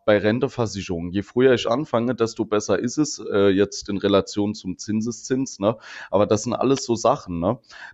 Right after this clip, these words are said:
Deswegen, also ich finde das ein cooles Thema. Ob das Projekt dann durchgeht, das wäre wirklich super. Das, ähm,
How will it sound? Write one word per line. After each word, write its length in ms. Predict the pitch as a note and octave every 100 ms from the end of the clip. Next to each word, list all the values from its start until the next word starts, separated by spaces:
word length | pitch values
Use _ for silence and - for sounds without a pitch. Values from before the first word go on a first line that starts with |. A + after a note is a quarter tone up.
| A2
Deswegen, 400 | A2+ A#2+ G2+ -
also 180 | G#2+
ich 140 | C#3 D3
finde 160 | E3
das 120 | D#3+ -
ein 80 |
cooles 360 | G#2+ B2 A#2 G#2+
Thema. 400 | B2+ C3+ E3+ F3
Ob 160 | - -
das 180 | G#2+
Projekt 380 | - G#2+ G#2+ G#2+
dann 140 | G2+ F#2
durchgeht, 420 | B2 C#3 C#3+ C#3+
das 180 | G2 -
wäre 160 | F#2
wirklich 220 | F#2+ F#2 -
super. 400 | C3+ E3+ F3 F3 _
Das, 240 | F2+ F2 -
ähm, 320 | F2 F2 D#2+